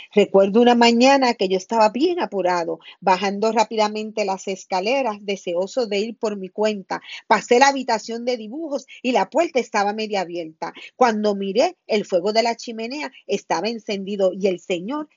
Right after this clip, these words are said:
estaba sentado. De repente me dije a mí mismo, "Él era mi invitado, yo lo invité a mi corazón. Él vino como señor de mi hogar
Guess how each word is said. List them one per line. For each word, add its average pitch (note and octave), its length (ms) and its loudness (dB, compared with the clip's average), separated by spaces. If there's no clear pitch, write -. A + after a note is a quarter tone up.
estaba F3 680 -6
sentado. D#3 760 -8
De C4 160 10
repente D4+ 880 4
me A3 220 4
dije A3 180 2
a A#3+ 80 4
mí A3+ 160 -2
mismo, F#3+ 540 -6
"Él F#3+ 160 6
era G#3+ 180 6
mi A3+ 140 2
invitado, G3+ 720 2
yo G#3 200 2
lo B3 160 4
invité G#3 480 -8
a A#3 120 -6
mi G#3 100 -12
corazón. G3 760 -8
Él G#3+ 180 -2
vino C#4 420 -4
como F#3+ 240 -6
señor F3 460 -8
de G#3+ 140 -4
mi G#3 120 -6
hogar F3 320 -6